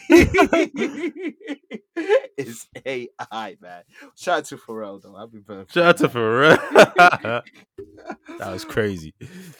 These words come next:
Speaker 1: But let's, let's, let's go hip hop in, in this section. There's, there's,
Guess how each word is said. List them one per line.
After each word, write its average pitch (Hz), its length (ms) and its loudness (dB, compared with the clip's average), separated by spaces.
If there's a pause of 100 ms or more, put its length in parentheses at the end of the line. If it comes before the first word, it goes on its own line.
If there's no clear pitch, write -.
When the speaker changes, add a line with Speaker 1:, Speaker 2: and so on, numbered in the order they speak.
Speaker 1:
But 151 140 0
let's, 175 220 2
let's, 190 260 -2
let's 196 200 -2
go 185 180 -4
hip 143 260 -2
hop 117 240 -6
in, 107 120 -14
in 113 160 -14
this 107 160 -14
section. 95 440 -18 (760)
There's, 123 260 -12
there's, 143 280 -2